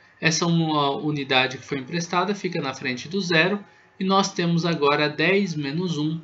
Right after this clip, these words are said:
que é igual a nove. Oito menos oito é igual a zero. Esse zero é um zero à esquerda e você pode simplesmente ignorá-lo. Você tem aqui nove,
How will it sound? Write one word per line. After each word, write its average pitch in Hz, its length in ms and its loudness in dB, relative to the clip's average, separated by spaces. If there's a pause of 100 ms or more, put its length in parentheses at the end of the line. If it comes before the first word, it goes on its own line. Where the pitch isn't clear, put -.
(100)
que - 80 -8
é 185 80 0
igual 147 300 4
a 156 80 4
nove. 135 640 -2 (540)
Oito 151 400 2
menos 151 400 -2
oito 143 340 2 (180)
é 160 120 0
igual 143 260 4
a 143 80 4
zero. 113 380 -2 (280)
Esse 294 240 -6
zero 156 280 4
é 143 40 0
um 143 60 -2
zero 139 240 2
à 170 60 0
esquerda 196 440 0
e 156 40 0
você 170 260 -4
pode 196 480 0
simplesmente 202 920 -4
ignorá-lo. 190 720 -2 (480)
Você 175 180 0
tem 226 220 0
aqui 214 180 -2
nove, 165 560 2